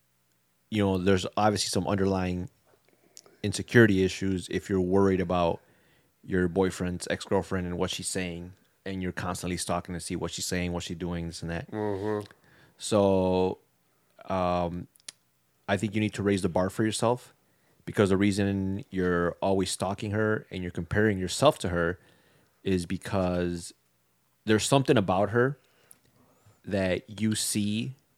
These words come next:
Speaker 1: that you're lacking. So whatever you feel you don't have, you think she might have it, which is why you feel that all those things you listed, being successful, you know, being attractive, being a great mom, isn't enough. Because if you really are all those things,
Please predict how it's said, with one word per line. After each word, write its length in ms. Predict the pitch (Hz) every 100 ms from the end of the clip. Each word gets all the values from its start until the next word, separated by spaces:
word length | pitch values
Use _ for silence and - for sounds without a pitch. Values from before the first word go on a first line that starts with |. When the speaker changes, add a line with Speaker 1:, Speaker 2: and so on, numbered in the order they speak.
| _ _ _ _ _ _ _
Speaker 1:
that 120 | 104 90
you're 180 | 101
lacking. 440 | 98 95 - 85 87 _ _ _ _ _ -
So 500 | - 95 90 82 - _ _ _ _ -
whatever 280 | 101 117
you 160 | 123 123
feel 300 | - 117 113
you 160 | 101 110
don't 160 | 104
have, 340 | 95 110 120 98
you 160 | 101
think 240 | - 107 -
she 180 | - 98
might 180 | 123
have 200 | 127 127
it, 160 | 156 - _ _ _ _ _ _ -
which 180 | 104 104
is 100 | 95
why 200 | 104 101
you 160 | 104
feel 260 | - 110 101
that 160 | 98
all 160 | 90 104
those 220 | 104 104
things 240 | 110 98 98
you 60 |
listed, 480 | 95 131 - 95 - - _ _ _ _ _
being 160 | 104 92
successful, 680 | 92 - 98 - 85 78 - -
you 60 |
know, 160 | 87 82
being 180 | 95 90
attractive, 460 | - 107 - 85
being 140 | 90 87
a 20 |
great 180 | 90 92
mom, 280 | 95 82 - - _ _
isn't 200 | 107 107
enough. 340 | 101 95 85
Because 260 | 95 113 98
if 160 | 101 123
you 140 | 127
really 240 | 135 131
are 240 | - 107 113
all 100 | 113
those 200 | 101 -
things, 340 | 101 123 -